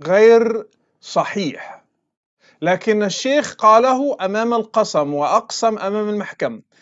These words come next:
لا يحترمون محكمة، لا يحترمون اسم الله، المعاريض عندهم تسري على الكل وممكن يعملوها حتى مع الله، ما فيش أي إشكال عندهم. أعتقد ما رأيناه في الشيخ حسين يعقوب يجسد المأساة في العالم الإسلامي.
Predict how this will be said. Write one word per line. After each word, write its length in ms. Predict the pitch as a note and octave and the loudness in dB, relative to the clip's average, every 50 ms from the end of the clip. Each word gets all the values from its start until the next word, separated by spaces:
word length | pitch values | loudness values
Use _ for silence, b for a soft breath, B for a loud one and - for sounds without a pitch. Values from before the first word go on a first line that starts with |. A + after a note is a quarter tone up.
| b b b F#3+ | b b b 2
لا 160 | A3+ C#4 D#4+ | 4 6 6
يحترمون 720 | F4 - - - - B3+ A#3+ A#3 A#3 A3 A3+ A3+ A3 G3+ F#3 | 4 4 0 -4 -2 0 0 0 0 0 -2 -2 -2 -2 -4
محكمة، 540 | F3+ E3 - - - G#3 G3 A3 A#3+ A#3 - _ | -6 -8 -10 -6 -4 -4 -4 -6 -8 -14 -14 _
لا 180 | E3 G3 A3 A#3 | 0 2 2 2
يحترمون 640 | A3+ - - - G#3+ G#3 G3+ G#3 G3+ G#3 G#3+ G#3 | 2 -2 -4 -4 -2 -2 -2 -2 -2 -4 -4 -6
اسم 300 | E3+ C3+ E3+ E3 - F3+ | -6 -8 -10 -10 -10 -8
الله، 300 | E3+ E3 F3 G3+ A3 A3+ - | -8 -4 -2 0 0 0 0
المعاريض 600 | A3 A3 G#3+ G3+ F#3 G3 G#3 G#3+ G#3+ A#3 A#3 G#3 | -2 -2 -2 -2 -2 0 0 0 0 0 -2 -4
عندهم 360 | G3 G3+ G3 G3+ G#3+ A3+ G#3+ | -6 -6 -4 -4 -4 -6 -6
تسري 380 | G3+ G#3 G3+ G3+ - - F3+ E3+ | -6 -8 -10 -10 -10 -10 -10 -8
على 200 | C3+ D3 D#3 D#3 | -6 -6 -6 -6
الكل 460 | D#3+ D#3+ - - A3 A#3 B3 A#3+ A#3 b b b b b b - | -6 -8 -4 0 0 0 0 -2 -6 b b b b b b -10
وممكن 380 | D3 E3+ G3 G3+ G#3 G#3+ F#3 | -8 -6 -6 -6 -6 -6 -6
يعملوها 540 | F3 D3+ D#3 E3 D#3+ F3+ G3 G3 F#3+ F#3+ F3+ | -6 -6 -6 -6 -6 -4 -4 -2 -2 -2 -2
حتى 540 | D3 - G3 F#3+ F#3+ _ - G3 F#3 F#3 F#3 - _ - | -2 -4 -6 -6 -6 _ -2 -2 -2 -2 -2 -6 _ -10
مع 260 | E3+ E3+ C#3 C#3 D3+ | -8 -6 -4 -4 -4
الله، 520 | D3 C#3 C#3 D#3 F#3 G3 G3+ G#3+ G3 F3 | -4 -2 0 4 6 6 6 6 4 2
ما 140 | E3 D#3+ D3+ | -2 -8 -10
فيش 480 | D3 - F#3+ G3 G3+ F3+ - - - _ _ F#3+ | -10 -10 -10 -10 -10 -10 -12 -18 -20 _ _ 2
أي 540 | G3+ A3 A3+ G#3+ G3 F3+ F3 E3+ D3+ - D3+ | 4 4 4 2 -2 -6 -8 -6 -6 -6 -6
إشكال 680 | C#3+ - - - - F#3+ F3+ F#3 F#3+ F#3 F3 E3+ D3 | -8 -10 -14 -12 -6 -2 2 2 2 2 0 -2 -6
عندهم. 640 | A2 A#2 B2+ D3 D3 C#3 B2 C#3 B2 G#2+ G#2 G2 - _ _ _ b b b b b b b b b | -8 -8 -6 -6 -6 -4 -4 -4 -6 -6 -8 -16 -20 _ _ _ b b b b b b b b b
أعتقد 440 | E3+ G3+ G#3 - G4+ G4+ - A4+ C#4 | -2 -2 -2 -2 -4 0 0 0 0
ما 220 | B3 B3+ C4 B3+ | 2 4 4 4
رأيناه 520 | B3+ A#3+ E3+ E3 G3 G3+ G#3 A3+ B3+ B3 A3 | 4 4 2 0 0 0 0 0 0 0 -2
في 100 | F#3+ G3+ | -4 -6
الشيخ 400 | E3+ - - B3 B3+ A#3+ - - | -8 -8 -6 -6 -6 -6 -8 -10
حسين 380 | - F#3 - - A3+ A3+ A3 | -12 -12 -8 -6 -4 -4 -2
يعقوب 720 | G#3+ E3+ B2 B2 - _ _ - A3 A#3+ A#3+ A#3+ G3+ F3 - | -2 -4 -4 -6 -8 _ _ -6 -4 -2 -2 -4 -4 -6 -10
يجسد 720 | - E3+ F3 E3 D3+ F#3 A3 G#3+ - - - A3 G#3 E3+ | -8 -6 -4 -2 0 0 0 0 -2 -6 -6 -6 -6 -4
المأساة 540 | F3 F3 E3+ F3+ E3 - D3 - - G#3+ A3 | -6 -6 -6 -8 -8 -10 -10 -6 -4 -4 -4
في 160 | G#3+ - F#3 | -4 -6 -6
العالم 420 | D#3+ C#3+ C#3 D#3+ G3+ G3+ G3 F3+ E3 | -6 -6 -2 -2 -2 -2 -2 -4 -6
الإسلامي. 680 | D3+ A2+ C#3+ - - D#3 C#3+ A#2 G2+ F#2 - - | -8 -8 -10 -10 -10 -10 -10 -10 -10 -14 -20 -20